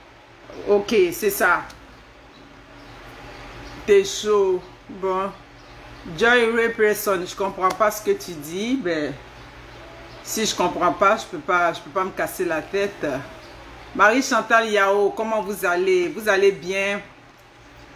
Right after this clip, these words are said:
Prenez le temps déjà de partager, on va, on va en parler. Vous avez vu, j'ai mis le titre. Hmm.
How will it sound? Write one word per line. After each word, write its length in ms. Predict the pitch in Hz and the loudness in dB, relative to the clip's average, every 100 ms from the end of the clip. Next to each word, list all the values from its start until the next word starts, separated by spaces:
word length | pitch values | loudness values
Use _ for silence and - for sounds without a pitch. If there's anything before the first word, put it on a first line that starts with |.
| - | 2
Prenez 300 | 208 233 254 | 4 6 6
le 140 | 214 | 4
temps 320 | - 220 226 196 | 2 2 2 0
déjà 300 | 190 202 202 | 0 0 0
de 140 | 185 | 0
partager, 840 | 185 185 180 180 175 196 208 226 | 0 0 0 0 -2 0 2 4
on 140 | 202 180 | 2 2
va, 240 | 185 190 | 2 2
on 100 | 185 | -2
va 220 | 175 196 196 | -2 -2 -2
en 20 | |
parler. 720 | - 170 165 180 196 220 254 - - - - - - - - - - - | 0 0 0 0 4 4 2 -8 -20 -20 -20 -20 -20 -20 -20 -20 -20 -10
Vous 160 | - 254 | -2 4
avez 280 | 220 220 233 | 6 6 4
vu, 180 | 202 233 | 2 -2
j'ai 200 | 196 196 | 0 0
mis 160 | 233 | 0
le 260 | 220 196 185 | 2 2 2
titre. 460 | - 240 254 214 233 233 247 - - - - - | -2 -6 -6 0 4 4 2 -10 -20 -20 -20 -12
Hmm. 420 | 190 202 196 202 | -8 -6 -4 -6